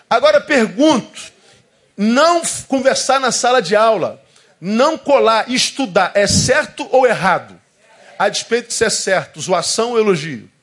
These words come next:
Zoação. Como já falei aqui no outro congresso de vocês, Steve Jobs trata muito bem o nerd da sua turma.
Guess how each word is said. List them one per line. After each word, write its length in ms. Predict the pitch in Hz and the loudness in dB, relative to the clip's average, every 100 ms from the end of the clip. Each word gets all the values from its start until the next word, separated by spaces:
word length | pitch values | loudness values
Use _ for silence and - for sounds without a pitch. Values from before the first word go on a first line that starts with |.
| _ _ _ _ _ - | _ _ _ _ _ -18
Zoação. 540 | 135 160 - 113 92 _ _ _ _ _ _ _ _ _ _ _ | -6 -4 -4 -8 -18 _ _ _ _ _ _ _ _ _ _ _
Como 200 | 151 170 | -6 0
já 100 | 185 | 0
falei 260 | 190 185 | 0 0
aqui 220 | 175 180 202 | 0 -2 -2
no 120 | 190 | 2
outro 200 | 214 208 | 0 0
congresso 300 | 190 185 160 | -2 0 -2
de 60 | |
vocês, 460 | 165 147 180 190 202 | -4 -4 -2 -4 -4
Steve 280 | - 285 247 | -4 -4 -2
Jobs 640 | 147 143 - - - - _ _ _ _ _ _ - | 0 0 -2 -8 -8 -12 _ _ _ _ _ _ -20
trata 340 | - 180 196 190 | 0 0 2 0
muito 320 | 202 226 214 | 0 -2 -4
bem 280 | 180 202 226 | 0 0 0
o 60 | |
nerd 460 | 208 196 214 226 220 | -2 2 2 0 -2
da 140 | 202 | -2
sua 220 | 170 233 226 | -2 -2 -4
turma. 420 | - 202 135 | 0 0 0